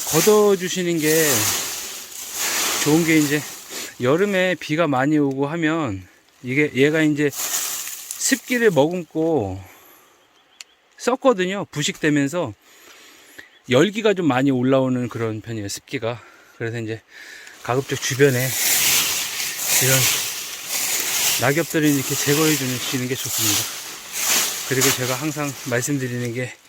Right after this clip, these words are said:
이 판돌의 중요성을 매번 꼭 말씀드리거든요.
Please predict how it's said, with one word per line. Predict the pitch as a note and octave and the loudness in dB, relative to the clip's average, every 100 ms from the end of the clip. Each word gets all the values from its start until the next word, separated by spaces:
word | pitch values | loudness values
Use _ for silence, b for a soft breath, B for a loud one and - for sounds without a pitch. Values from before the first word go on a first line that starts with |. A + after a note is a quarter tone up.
| B B B B B - | B B B B B -10
이 | |
판돌의 | A#2+ - A#3+ B3+ B3 A3 G3 F3 E3 D#3 A#2+ F#2+ F#2 F#2+ | -6 -2 -2 0 4 6 6 6 6 4 2 -2 -8 -8
중요성을 | - D3 E3 E3 D3 C#3+ C3 A2+ B B - - | 0 4 4 2 0 0 -2 -6 B B -20 -4
매번 | C#3 F3+ G3 | -2 0 -2
꼭 | F3 | -2
말씀드리거든요. | C#3+ C3 D3 B2 A#2+ A#2 A2 A#2 A#2+ | -2 0 0 0 0 -2 -2 -4 -6